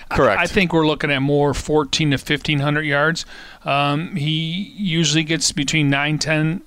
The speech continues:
Speaker 1: and l-, and eleven touchdowns. He has one right now. He probably should have scored another one. Um, but this is what you, you, they went out and got, a number one wide receiver. It, it, it's not even close when it comes to him and getting the targets, and I think it's gonna continue. And, you know,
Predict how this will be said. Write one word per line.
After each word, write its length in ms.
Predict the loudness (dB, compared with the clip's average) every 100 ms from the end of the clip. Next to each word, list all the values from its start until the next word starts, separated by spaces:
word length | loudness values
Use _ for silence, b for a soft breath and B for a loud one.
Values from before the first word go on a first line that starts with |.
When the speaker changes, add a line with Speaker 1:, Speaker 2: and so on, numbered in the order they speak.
| -8
Speaker 1:
and 100 | -4
l-, 140 | -4
and 140 | -4 -2
eleven 340 | 0 0 0
touchdowns. 380 | -2 -2 0 0
He 120 | 2
has 180 | 0 0
one 280 | 0 2 4
right 180 | 2 2
now. 160 | 0
He 80 | 0
probably 320 | -2 -2 -2
should 140 | -2 -2
have 100 | -2
scored 240 | 0 0
another 260 | 0 0 2
one. 220 | 2 0 B B B B B
Um, 280 | 0 2 2
but 140 | 2 2
this 220 | 2 2
is 160 | 2
what 380 | 2 0 -4 -18
you, 160 | -10 -6
you, 220 | -4 -4
they 160 | -2 0
went 160 | 2
out 120 | 2 2
and 100 | 2
got, 160 | 2
a 40 | 2
number 300 | 2 4 4
one 220 | 4 4
wide 180 | 2 0
receiver. 560 | 0 0 -2 -2 -6 -10 B B B
It, 160 | -10 -6
it, 160 | -6 -4
it's 300 | -4 -2 2
not 160 | 2
even 220 | 4 2 2
close 560 | 2 2 2 0 -2 B B B
when 180 | 0 2
it 100 | 2
comes 300 | 2 2 2
to 100 | 0
him 240 | 2 2 4
and 140 | 2
getting 280 | 2 2 2
the 80 | 2
targets, 580 | 0 0 0 -2 -2
and 240 | -2 -2 -2
I 100 | -2
think 220 | -2 -2
it's 120 | 0
gonna 180 | 0 0
continue. 540 | 0 0 2 2 2
And, 160 | 0 -4
you 160 | -2 0
know, 260 | 0 -2